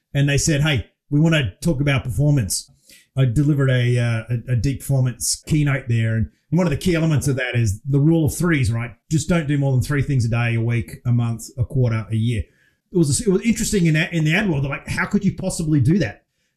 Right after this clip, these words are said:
They're like, "I have to do a hundred things every day." And they're like, "How do you do it?" And it's like, "Well, I just write it down on a piece of paper."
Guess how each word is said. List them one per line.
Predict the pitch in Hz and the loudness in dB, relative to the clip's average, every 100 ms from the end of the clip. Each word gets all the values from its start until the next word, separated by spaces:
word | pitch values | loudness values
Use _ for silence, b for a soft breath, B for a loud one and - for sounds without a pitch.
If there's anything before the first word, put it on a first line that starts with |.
| _ - | _ 2
They're | 170 | 2
like, | 165 156 - - _ 160 | 2 0 -4 -20 _ -2
"I | |
have | 170 | 0
to | 190 | 2
do | 175 | 2
a | |
hundred | 143 202 202 - | 4 4 2 2
things | 160 135 | 2 4
every | 127 127 | 2 0
day." | 127 - _ b b b b _ 165 | -4 -12 _ b b b b _ 2
And | 170 | 2
they're | |
like, | 156 170 | 2 2
"How | |
do | 196 | 2
you | 180 | 4
do | 247 202 | 2 2
it?" | |
And | 143 | 2
it's | |
like, | 160 - | 0 0
"Well, | 208 165 165 214 _ | 0 2 0 -6 _
I | 151 | -4
just | 147 117 | 0 2
write | 156 165 | 2 2
it | 135 | 0
down | 165 180 | 0 0
on | 156 | -2
a | |
piece | - 180 135 | -2 -4 -4
of | |
paper." | 160 262 - | -6 -8 -14